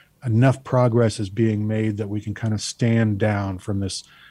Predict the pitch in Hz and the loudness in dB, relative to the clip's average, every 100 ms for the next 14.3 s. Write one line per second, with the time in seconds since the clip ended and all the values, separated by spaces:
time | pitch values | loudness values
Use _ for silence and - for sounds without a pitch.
0 | _ 107 - 107 120 113 101 98 - 107 | _ -6 -2 2 4 4 0 -2 -2 0
1 | 101 98 95 90 104 95 95 107 104 104 | 0 -2 -2 -2 -2 -2 -4 -4 -4 -2
2 | 98 - 104 113 98 95 98 95 95 92 | -2 -4 -6 -4 -2 -2 -4 -4 -6 -8
3 | - 113 104 - 117 113 113 - _ _ | -6 -4 -4 2 2 2 0 -10 _ _
4 | 151 180 - 185 202 135 139 131 113 - | -6 -4 2 4 6 6 4 4 2 2
5 | 139 117 117 107 - - _ _ 143 127 | 0 2 0 0 -6 -20 _ _ 2 4
6 | 127 120 120 113 107 120 117 117 117 113 | 6 4 4 2 -2 0 2 2 2 2
7 | 110 104 107 113 110 113 110 107 110 110 | 0 -4 -6 -12 -4 2 2 4 4 2
8 | - 110 110 _ - _ - 113 107 110 | 2 -2 -4 _ -20 _ -4 -4 0 2
9 | 110 117 - 110 101 98 - 110 107 113 | 4 2 0 -2 -2 -2 -4 -2 2 2
10 | 107 104 110 104 101 - 107 104 104 110 | 4 2 0 -2 -4 -4 -2 -2 -4 -6
11 | 101 120 110 - 104 113 104 101 107 101 | 0 2 2 -2 -6 -4 -4 -2 -2 -2
12 | 104 104 113 107 110 127 110 107 151 135 | -2 -4 -4 -4 -4 -4 -2 0 0 0
13 | 110 127 120 127 135 117 117 120 - 110 | 0 0 2 4 4 4 2 0 0 -4
14 | - 110 | 0 0